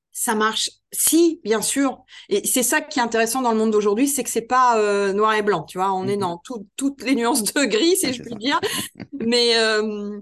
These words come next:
Speaker 1: euh, c'est bien ça. Mais aussi, il y a un élément plus complexe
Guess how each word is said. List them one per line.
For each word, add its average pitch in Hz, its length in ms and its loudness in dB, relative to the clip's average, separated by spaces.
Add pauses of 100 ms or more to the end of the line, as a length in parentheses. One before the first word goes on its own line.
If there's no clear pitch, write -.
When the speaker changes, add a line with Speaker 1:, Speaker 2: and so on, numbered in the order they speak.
(360)
Speaker 1:
euh, 190 960 0 (340)
c'est 330 300 4
bien 226 380 0
ça. 202 420 0 (440)
Mais 254 480 4
aussi, 269 520 0
il 202 80 -4
y 214 40 4
a 233 80 2
un 359 140 4
élément 240 440 2
plus - 200 2
complexe 226 640 -2